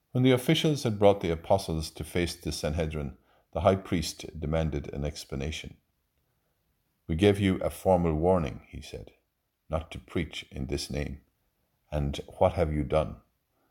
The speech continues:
You have filled Jerusalem with your teaching, and seemed determined to fix the guilt of this man's death on us." In reply, Peter and the apostles said,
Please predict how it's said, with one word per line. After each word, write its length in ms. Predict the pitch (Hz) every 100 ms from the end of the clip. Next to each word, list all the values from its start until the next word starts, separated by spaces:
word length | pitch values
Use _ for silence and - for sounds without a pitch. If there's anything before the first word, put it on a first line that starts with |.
| _ _ _
You 100 | 101
have 160 | 101 95
filled 500 | - 127 117 113 95
Jerusalem 680 | 101 101 120 113 92 87 76
with 160 | 82
your 80 | 85
teaching, 520 | 78 - - 67 - _ _ _ _ _ _ _
and 160 | - 85
seemed 400 | 82 101 92 80 - _ -
determined 720 | 80 - 117 107 98 95 90 -
to 100 | -
fix 320 | - 117 -
the 120 | -
guilt 400 | 82 92 92 78 -
of 140 | 80 76
this 240 | 85 -
man's 340 | 78 78 76 -
death 320 | - 78 - -
on 180 | 78
us." 360 | 71 62 - - _ _ _ _ _ _ _ _ _ _ _ _ _
In 120 | 78
reply, 440 | 76 - 87 85 80 - _ _ _
Peter 300 | 123 117 104
and 160 | 98
the 100 | 98
apostles 520 | 90 - 104 - 71
said, 260 | - 65 -